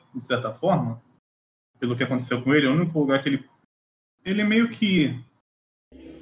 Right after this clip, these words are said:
meio que nesse ambiente meio bizarro ali de, de sucata, ele consegue construir coisas, e meio que ele precisa se reconstruir. Tem uma coisa meio que assim, nessa parte, eu achei bem poético do, pelo Oda, assim. Alguém talvez possa ler e pensar, "Nossa, que bobo."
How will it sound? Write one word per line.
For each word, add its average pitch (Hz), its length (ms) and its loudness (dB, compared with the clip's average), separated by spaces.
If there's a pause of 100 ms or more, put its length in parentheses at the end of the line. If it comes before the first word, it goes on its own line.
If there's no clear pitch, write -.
(120)
meio 175 320 4
que 185 100 -6
nesse 160 540 0
ambiente 160 540 4
meio 156 240 2
bizarro 139 520 2
ali 135 140 -2
de, 131 140 -6
de 127 100 -8
sucata, 147 480 2
ele 139 100 -4
consegue 135 320 -4
construir 127 340 -2
coisas, 127 460 -2 (580)
e 135 60 -4
meio 143 220 2
que 156 60 2
ele 151 140 0
precisa 151 360 2
se 151 120 0
reconstruir. 139 720 2
Tem 220 160 0
uma 254 220 4
coisa 180 280 4
meio 156 260 0
que - 60 -6
assim, 160 360 0 (680)
nessa 131 260 0
parte, 156 320 6
eu 170 40 0
achei 190 180 -2
bem 185 320 -2
poético 156 460 2
do, 127 360 -6 (720)
pelo 127 360 2
Oda, 123 140 2
assim. 127 340 -2
Alguém 247 480 2
talvez 180 300 2
possa 165 320 4
ler 139 140 4
e 160 60 -4
pensar, 147 160 -2
"Nossa, 156 300 -2
que 175 300 -6
bobo." 127 340 -4